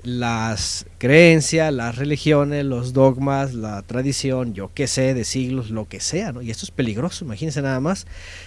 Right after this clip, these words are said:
Entonces, este, eh, yo creo que eso hay que ponerle más atención a este tipo de detalles que nada más decir, "Ay, sí, mira qué bonito, amor", ¿verdad? Este,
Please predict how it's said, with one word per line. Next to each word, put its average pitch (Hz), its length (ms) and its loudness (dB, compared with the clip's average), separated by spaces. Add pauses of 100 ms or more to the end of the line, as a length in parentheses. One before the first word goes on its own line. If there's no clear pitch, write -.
(120)
Entonces, 156 420 0
este, 135 480 4 (600)
eh, 120 1160 4
yo 135 160 0
creo 165 160 2
que 151 160 4
eso 151 500 4 (560)
hay 151 140 2
que 185 120 -4
ponerle 160 360 2
más 151 300 4
atención 170 720 2
a 131 160 4
este 185 200 2
tipo 170 260 0
de 143 80 6
detalles 196 560 2
que 139 120 0
nada 160 140 2
más 175 140 0
decir, 160 240 -2
"Ay, 220 220 2
sí, 202 160 -4
mira 190 180 2
qué 180 100 -2
bonito, 156 380 0
amor", 196 640 4
¿verdad? 160 340 4 (320)
Este, 113 800 0